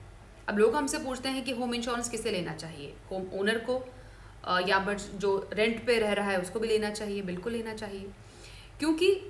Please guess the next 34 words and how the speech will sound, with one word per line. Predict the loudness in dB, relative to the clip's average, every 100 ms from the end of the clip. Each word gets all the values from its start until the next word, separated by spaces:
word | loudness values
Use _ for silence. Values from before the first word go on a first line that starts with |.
| -14 -18 -18 -18 -20 -20 -20 -20 -20 -4 0
अगर | 4
आप | 4 4
rent | 2 2
पर | 0
भी | 2
रह | 2 4
रहे | 4
हैं, | 0 -2
घर | -4
का | -2 -4
अंदर | -2 -4 -2
का | -2
सामान | -2 -2 -2
तो | -2
आप | -4 -4
ही |
का | -6
है | -6 -6
ना। | -8 -12 -18 -20 -20 -20 -20 -20 -20 -20 -20 -18 -14 6
आप | 6 8
आसानी | 6 6 6 6
से | 4 2
आपको | 0 0 4 4 4 2
कौन | 2
सी | 2 2
policy | 2 2 -2
suit | -2 -4 -4
करती | -2 0 0
है | -2 -2 0
Online | 2 2 2
check | 0 -2
कर | -4
सकते | -6 -6 -6 -4
हैं, | -4